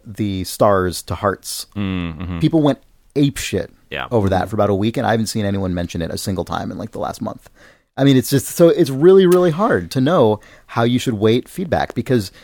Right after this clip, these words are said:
Speaker 1: it's subject to so many human, like, imperfections, you know,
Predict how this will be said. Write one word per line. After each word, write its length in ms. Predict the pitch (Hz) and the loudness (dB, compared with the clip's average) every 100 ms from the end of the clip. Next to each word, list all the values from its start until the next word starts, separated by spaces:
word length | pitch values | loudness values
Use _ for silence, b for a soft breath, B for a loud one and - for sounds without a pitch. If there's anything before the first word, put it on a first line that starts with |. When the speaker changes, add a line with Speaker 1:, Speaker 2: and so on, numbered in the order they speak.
| b - | b -4
Speaker 1:
it's 160 | - | -4
subject 500 | - 156 143 131 - | 0 0 2 0 0
to 80 | 120 | -6
so 260 | - - 127 | -4 0 2
many 240 | 127 120 | 2 0
human, 800 | 104 - 131 131 123 110 107 104 b b b - | -4 -4 0 2 2 2 0 -4 b b b -4
like, 340 | 117 - - _ _ | -4 -4 -16 _ _
imperfections, 840 | 139 123 131 170 175 - - - 135 | 0 0 0 -2 -2 -4 -8 -6 0
you 60 | |
know, 140 | 120 | 4